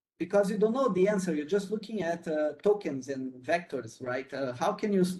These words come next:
how can you tell which one is the best answer? You can see, uh, there's higher certainty in the guessing of the next token. So, you know, there are some systems that can do that. They, they,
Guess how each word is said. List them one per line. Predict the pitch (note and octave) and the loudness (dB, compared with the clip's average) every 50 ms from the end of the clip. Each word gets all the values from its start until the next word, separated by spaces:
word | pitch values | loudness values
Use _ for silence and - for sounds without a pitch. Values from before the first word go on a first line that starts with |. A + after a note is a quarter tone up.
| - - _ - - | -10 -16 _ -16 -8
how | A#2 A#2+ F3+ A3 | 0 2 2 2
can | A3 - A#3 A3 | 2 0 0 0
you | G#3+ G3 | 2 0
tell | F#3+ - - E3+ F3 F#3+ G#3 G#3+ G#3 G#3 - - _ _ _ _ | 0 2 4 6 6 8 8 6 4 2 -6 -16 _ _ _ _
which | _ D#4 F#3 - - - - | _ 2 2 2 0 2 2
one | G#3 G3+ G3 G3+ G3+ - G3 F3+ - | 4 4 4 4 0 -2 -6 -10 -8
is | E3 E3+ E3+ E3+ | -6 -6 -6 -4
the | - E3 | -6 -8
best | - C#3+ D3+ D#3 E3 E3+ E3+ - - | -6 -4 -2 -2 -2 -2 -2 -6 -8
answer? | D3+ D3+ D#3+ D#3 - C3 - - _ _ _ _ _ _ _ _ | -6 -6 -6 -6 -10 -12 -14 -16 _ _ _ _ _ _ _ _
You | - F3+ F3+ | 2 4 4
can | G#3+ G#3+ G3+ | 4 2 0
see, | G3 - - A3+ A#3 B3 A#3+ A3 - - - | -4 -8 -8 -8 -8 -6 -8 -8 -10 -8 -4
uh, | E3+ F3+ E3+ E3 D#3+ | -2 -2 -2 0 2
there's | F#3 F#3 F#3+ F3+ - | 2 2 2 2 -2
higher | - F3+ F#3 G#3 G#3+ G#3 | -2 0 0 2 2 2
certainty | G3 F#3 - - G#3+ G#3 G#3 G3+ F3 - - A#2+ A#2+ - _ _ _ _ _ _ _ - | 0 0 0 0 0 2 2 0 0 -2 -4 -8 -10 -14 _ _ _ _ _ _ _ -8
in | D3+ D3+ D3 | -8 -4 0
the | D#3+ D#3+ D#3+ D#3+ D#3+ D#3+ D#3 D3 C#3 - - _ _ - | 0 2 2 2 2 0 0 -4 -6 -10 -14 _ _ -2
guessing | E3+ E3 F3 F3 - F#3+ F3 | -2 -2 -2 -2 -2 -2 -2
of | D#3 D3+ - | -2 -2 -6
the | - | -8
next | C#3+ C#3+ C#3+ - - - | -8 -8 -8 -10 -8 -6
token. | - C#3 A2+ - G#2 F2 _ _ _ _ _ _ _ _ _ _ _ _ _ _ _ _ _ _ | -6 -6 -6 -8 -14 -18 _ _ _ _ _ _ _ _ _ _ _ _ _ _ _ _ _ _
So, | - - F#3+ G3 G3+ G3+ F#3+ F#3 F3+ - | 4 6 6 8 8 8 6 6 2 0
you | E3 F3 F#3+ | 2 2 4
know, | G3+ G#3+ A3 G#3 - - - | 6 6 4 2 0 0 0
there | F3+ F#3+ | 2 2
are | G#3 G#3+ | 2 2
some | - - A#3 A3+ G#3+ | 0 -2 -4 -2 -4
systems | - - - A#3+ - - A#3+ A3 F#3+ | -4 -6 -8 -6 -4 -4 -4 0 0
that | F#3+ - F#3+ | 0 0 0
can | - G3+ F#3+ | -2 -2 2
do | F3+ G3+ G#3+ | 2 2 4
that. | F3+ F3 C#3+ B2+ - - - | 4 0 0 0 -4 -10 -6
They, | - D3+ D#3+ D3+ - - _ _ _ _ - | -2 -2 -2 -2 -4 -8 _ _ _ _ -4
they, | D#3+ F3 E3+ D#3+ E3 D#3+ D#3 D3 C#3+ | -4 -2 0 -2 -2 -4 -4 -8 -10